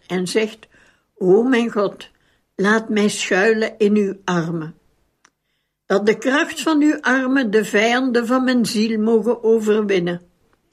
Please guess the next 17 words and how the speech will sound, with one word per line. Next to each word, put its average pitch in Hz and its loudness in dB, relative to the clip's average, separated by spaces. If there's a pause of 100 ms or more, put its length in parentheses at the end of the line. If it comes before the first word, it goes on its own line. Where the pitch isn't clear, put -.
(840)
Dikwijls 294 -4
ook 262 -2 (300)
was 220 0
een 226 2
eenvoudige 247 2
blik 247 -2
van 240 -2
liefde, 185 -2 (260)
vol 247 0
vertrouwen, 214 -4 (440)
al 202 -2
voldoende. 165 0 (920)
Ja, 196 -4 (720)
heel 320 4
klein 240 0
voor 262 0
God 262 -2